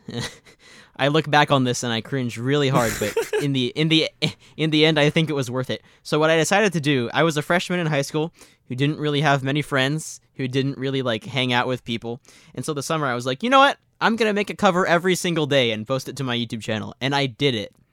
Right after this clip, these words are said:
Speaker 1: for the entire summer, school year summer of twenty thirteen, which was something like mid, early June to the first week of September.
Speaker 2: Wow. I was gonna say, I've,
Speaker 1: I
Speaker 2: I've coming,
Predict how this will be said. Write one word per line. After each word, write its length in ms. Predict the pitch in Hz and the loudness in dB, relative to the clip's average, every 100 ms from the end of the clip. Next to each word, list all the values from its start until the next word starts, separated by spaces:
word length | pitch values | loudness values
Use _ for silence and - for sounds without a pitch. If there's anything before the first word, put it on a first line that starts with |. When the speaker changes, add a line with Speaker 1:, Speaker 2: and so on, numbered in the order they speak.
| _ _ _ | _ _ _
Speaker 1:
for 180 | - 139 | -6 -4
the 160 | 127 123 | -2 -4
entire 460 | 113 - 135 151 | -4 -2 0 0
summer, 560 | 147 - 139 131 127 113 _ _ _ _ 92 | -2 -2 -2 -2 -4 -6 _ _ _ _ -16
school 400 | - - 165 156 | -14 -6 -2 0
year 180 | 143 131 | 0 -2
summer 300 | 143 135 127 | -4 -2 -2
of 100 | 117 | -4
twenty 220 | 139 127 | -6 -6
thirteen, 460 | 127 110 110 92 104 | -8 -6 -6 -6 -8
which 160 | 127 | -6
was 240 | 131 113 - _ _ _ _ _ | -6 -6 -12 _ _ _ _ _
something 420 | - 185 170 175 | 0 2 2 2
like 420 | 156 131 - - _ _ _ _ _ _ | 2 2 0 -18 _ _ _ _ _ _
mid, 320 | 135 147 165 147 | 2 4 4 2
early 340 | 151 156 151 | 0 2 0
June 580 | 120 113 135 131 139 156 _ _ _ - _ - | -2 -2 0 0 -2 -6 _ _ _ -20 _ -6
to 640 | 147 139 131 127 117 104 - _ - | -2 0 2 0 -2 -4 -12 _ -14
the 80 | - | -8
first 300 | 156 151 139 | -6 -4 -6
week 140 | 135 | -4
of 80 | 123 | -4
September. 480 | 117 120 110 92 - _ _ _ _ _ _ | -4 -4 -4 -6 -12 _ _ _ _ _ _
Speaker 2:
Wow. 340 | 180 214 151 110 - - - | -8 -4 -4 -6 -12 -16 -8
I 100 | 165 | -4
was 180 | 170 - | -2 -2
gonna 180 | 196 | -2
say, 220 | 165 185 160 | -2 0 0
I've, 140 | 156 | 4
Speaker 1:
I 140 | 147 - - | 4 2 -2
Speaker 2:
I've 280 | 156 143 - _ - - 160 - | -4 -4 -12 _ -20 -20 -20 -4
coming, 380 | 196 202 190 | -4 -2 -6